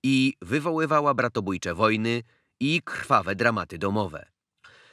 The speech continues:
Województwo ruskie nie tylko w pierwszych latach panowania Zygmunta trzeciego, kiedy tak partyzanci króla, jak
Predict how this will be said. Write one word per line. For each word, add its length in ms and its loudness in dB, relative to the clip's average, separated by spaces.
Województwo 640 0
ruskie 560 0
nie 180 4
tylko 320 -6
w 60 -12
pierwszych 440 -4
latach 300 -2
panowania 460 0
Zygmunta 420 -2
trzeciego, 600 -2
kiedy 220 -2
tak 320 -2
partyzanci 720 0
króla, 480 2
jak 200 -2